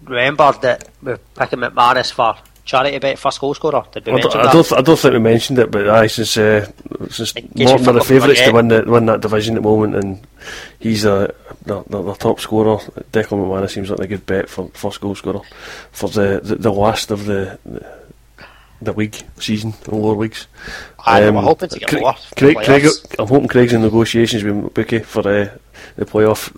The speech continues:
Speaker 2: betting, but this will certainly be the last one of the, in the league for the season. So hopefully Declan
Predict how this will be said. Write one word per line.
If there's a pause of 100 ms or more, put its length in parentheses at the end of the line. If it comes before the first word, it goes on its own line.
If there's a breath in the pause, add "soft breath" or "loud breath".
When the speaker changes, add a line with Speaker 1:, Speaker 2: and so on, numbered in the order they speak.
Speaker 2:
betting,
but
this
will
certainly
be
the
last
one
of
the, (540 loud breath)
in
the
league (120)
for
the
season.
So
hopefully
Declan